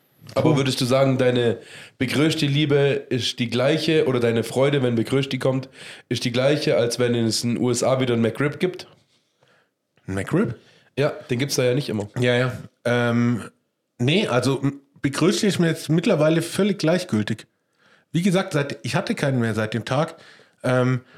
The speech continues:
Speaker 2: und die Freude, was in den U S A aktuell passiert mit dem McRib-Sandwich, ist mir auch egal, weil es hier eins gibt.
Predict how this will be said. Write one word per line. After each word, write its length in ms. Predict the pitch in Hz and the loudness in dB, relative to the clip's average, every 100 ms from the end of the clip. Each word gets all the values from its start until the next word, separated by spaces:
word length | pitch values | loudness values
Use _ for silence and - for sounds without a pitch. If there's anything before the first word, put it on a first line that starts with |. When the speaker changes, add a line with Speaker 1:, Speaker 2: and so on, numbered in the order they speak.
| - | -4
Speaker 2:
und 260 | 135 131 131 | 0 0 0
die 40 | |
Freude, 420 | - 135 151 - - | -2 0 0 -2 -6
was 280 | 123 131 131 | -2 -2 0
in 80 | |
den 60 | 131 | 2
U 100 | 131 | 2
S 120 | 139 - | 0 0
A 180 | 156 185 | 0 0
aktuell 280 | - 156 151 | 0 -2 0
passiert 420 | 156 139 147 139 | -2 -2 -2 0
mit 340 | 131 123 113 | 2 2 0
dem 340 | 127 120 113 110 | 0 0 0 0
McRib-Sandwich, 1120 | 110 131 180 175 - - - 135 151 165 165 | -2 0 0 -2 -10 -6 -2 0 0 -2 -4
ist 140 | 123 - | -6 -4
mir 120 | 110 | 0
auch 100 | 135 | 0
egal, 340 | 156 113 120 | 0 0 0
weil 80 | 110 | 0
es 100 | 104 | -2
hier 160 | - 120 | -2 -2
eins 180 | 110 - | -2 -2
gibt. 220 | 143 143 | -4 0